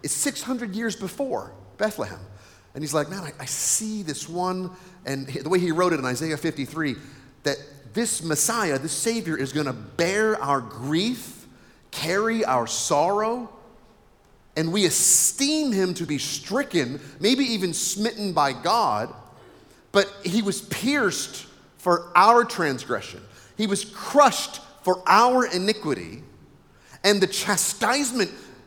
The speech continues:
that was put on him actually brings me peace, and his wounds we're healed. He said this six hundred years before Jesus. Go back to verse four. He bore our grief. That word in Hebrew, I told you we did some Hebrew study,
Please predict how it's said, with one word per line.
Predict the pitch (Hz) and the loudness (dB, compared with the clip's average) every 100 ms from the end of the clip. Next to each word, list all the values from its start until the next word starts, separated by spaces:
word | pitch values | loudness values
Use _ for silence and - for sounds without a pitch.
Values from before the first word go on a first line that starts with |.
| - _ _ | -20 _ _
that | 196 | 0
was | 180 | 0
put | 175 277 247 | 2 4 6
on | 214 | 6
him | 196 247 190 | 6 4 2
actually | 180 247 - 247 | 0 -2 -2 -2
brings | 202 185 175 156 139 | 0 2 2 0 -4
me | 156 226 302 | 0 0 0
peace, | 302 135 104 - - - - - _ _ _ _ _ _ | -2 -4 -4 -8 -10 -10 -12 -20 _ _ _ _ _ _
and | 170 175 | -2 -2
his | 143 240 269 185 | 0 0 0 -2
wounds | 170 190 285 247 143 127 170 196 180 - - - _ _ _ | -4 2 4 4 2 -2 -6 -10 -10 -10 -14 -20 _ _ _
we're | 135 160 147 | -2 0 0
healed. | 160 131 - 98 - - - _ _ _ _ _ _ _ _ _ _ _ _ _ _ _ _ | -4 -8 -10 -16 -20 -20 -20 _ _ _ _ _ _ _ _ _ _ _ _ _ _ _ _
He | 190 | -2
said | - 240 190 | 2 2 2
this | 180 | 0
six | - 208 - | 0 -2 -2
hundred | 220 190 | -4 -4
years | 170 185 | -4 -4
before | - - 147 | -4 -10 -8
Jesus. | 131 175 180 - - - - - _ _ | -8 -8 -12 -14 -18 -20 -20 -20 _ _
Go | 175 | 0
back | 170 151 | 2 2
to | 127 | 0
verse | 127 123 | -4 -4
four. | 95 82 - - - _ _ _ _ _ _ _ _ _ _ _ _ _ _ | -8 -10 -12 -20 -20 _ _ _ _ _ _ _ _ _ _ _ _ _ _
He | - | -8
bore | 139 147 175 180 | -4 0 4 4
our | 135 | 4
grief. | 123 151 156 110 - - | 0 -4 -4 -6 -14 -4
That | 139 143 | -2 2
word | 156 202 180 | 6 6 6
in | 135 | 2
Hebrew, | 139 226 135 123 | -2 -4 -2 0
I | 131 | 0
told | 151 202 | 0 -4
you | 143 | -4
we | 120 | -4
did | 117 | -4
some | 113 | -6
Hebrew | 107 147 113 | -8 -10 -10
study, | - 95 95 | -8 -10 -10